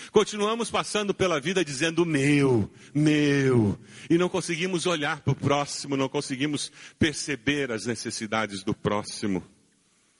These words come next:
Se você quer ser um disfi-, discípulo verdadeiro,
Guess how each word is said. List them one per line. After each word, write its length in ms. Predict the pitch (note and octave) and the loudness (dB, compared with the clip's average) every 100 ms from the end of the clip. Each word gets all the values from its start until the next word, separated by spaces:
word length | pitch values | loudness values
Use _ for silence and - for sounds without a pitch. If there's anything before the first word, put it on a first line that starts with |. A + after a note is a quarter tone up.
| _ _ _ _ | _ _ _ _
Se 180 | - | -14
você 280 | G#2+ G2+ G#2+ | -10 -6 -4
quer 160 | - F#2+ | -2 0
ser 180 | A2+ G#2+ | 0 -2
um 100 | G2 | -4
disfi-, 560 | F#2+ - - A2+ G2+ | -6 -8 -4 -2 -2
discípulo 600 | G2+ G2+ - A#2+ - G2 | -6 -6 -4 -4 -2 -2
verdadeiro, 720 | G2 A2 F#2+ E2+ G#2 G#2 F#2 | -2 -2 -4 -2 0 0 0